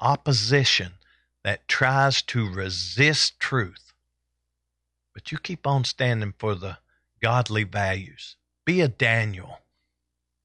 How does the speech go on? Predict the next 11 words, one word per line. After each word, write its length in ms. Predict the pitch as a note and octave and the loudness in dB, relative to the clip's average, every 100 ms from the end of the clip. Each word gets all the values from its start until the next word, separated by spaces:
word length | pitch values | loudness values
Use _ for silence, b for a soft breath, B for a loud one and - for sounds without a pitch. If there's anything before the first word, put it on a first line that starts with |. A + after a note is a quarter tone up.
| - | 0
Be 160 | E3 | 2
a 60 | D#3+ | 4
Hananiah, 580 | B2 D#3 D3 C#3 C3 B2 | 6 4 4 4 4 4
Mishael, 460 | B2 B2 - B2 | 2 2 2 2
and 80 | G#2+ | 2
Azariah. 540 | A2 A2 - F2+ F2 F#2 | 2 0 -2 -6 -8 -8
Be 580 | F#2+ D3 E3 E3+ D#3+ - b b - | 0 2 2 2 -2 -4 b b -6
a 100 | A2 | -4
Paul 440 | - C3 C3 B2 | 0 4 6 6
and 100 | G#2 | 2
Silas. 720 | - G#2+ F#2+ E2+ - - - | 0 2 2 0 -4 -4 -6